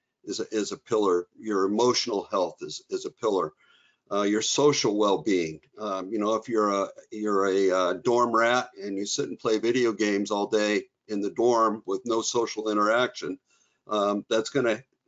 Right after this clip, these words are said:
affect your mental health event eventually. So the Four Meat Alliance and working with the installation, uh, is, is attempting to help build the resiliency resources of the installation,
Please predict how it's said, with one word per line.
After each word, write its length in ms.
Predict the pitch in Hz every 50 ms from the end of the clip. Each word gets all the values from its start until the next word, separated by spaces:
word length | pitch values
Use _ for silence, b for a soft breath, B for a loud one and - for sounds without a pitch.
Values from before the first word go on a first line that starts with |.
| _ _ _ _ -
affect 380 | - - - 131 131 131 -
your 100 | - 104
mental 280 | 110 117 113 117 117 98
health 320 | 101 123 131 135 131 131
event 300 | 95 87 95 95 90 92 - -
eventually. 640 | 104 87 107 104 98 95 - - - 85 85 - - _ b b b b b b b b b b _
So 520 | - - - 151 131 127 127 127 127 127 -
the 80 | - 120
Four 220 | - - 165 170
Meat 160 | 156 160 165 147
Alliance 680 | 135 127 135 139 147 151 147 143 139 131 - - -
and 260 | 113 120 120 113 98 -
working 400 | 135 131 147 143 143 - 135 117
with 160 | 127 127 127
the 160 | - 117 107 117
installation, 880 | 120 127 - - - 110 120 123 123 127 127 123 - 113 95 98 101 - _ b b b b b b b b b b -
uh, 320 | - 117 113 113 113 110 107 98 - -
is, 280 | 123 113 - - - -
is 180 | - 123 110 113
attempting 460 | 110 - - 151 151 135 - 151 127 110
to 120 | 120 113
help 360 | 104 131 139 135 - - -
build 500 | - 127 123 127 127 127 123 117 101 - _ _ _ _
the 200 | - 113 107 101
resiliency 760 | 98 110 113 104 - 120 123 131 131 123 120 - - 110 98
resources 1040 | 98 98 113 123 127 127 - - 98 104 95 - - 101 85 78 82 - - - _ _ _ _ _ _ _ _ _ -
of 180 | - 107 104 98
the 160 | 110 101 73
installation, 960 | 113 113 104 - - - 110 104 107 101 101 101 - - 110 90 90 95 -